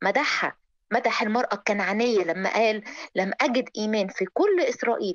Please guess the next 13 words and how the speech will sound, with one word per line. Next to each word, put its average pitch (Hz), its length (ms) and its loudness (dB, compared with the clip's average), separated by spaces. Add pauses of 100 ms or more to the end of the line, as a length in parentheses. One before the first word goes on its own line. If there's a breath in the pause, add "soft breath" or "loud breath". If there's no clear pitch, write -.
(140)
مثل 214 240 -2
إيمان 214 380 -2
هذه 185 360 -4
المرأة". 165 380 -6 (1080 loud breath)
المسيح 226 500 0
كان 226 300 -2
وهو 285 340 2
في، - 200 -2
حتى 302 300 -2
في - 60 0
العهد 220 300 0
القديم، 202 400 -2 (500 loud breath)
ظهر 269 440 0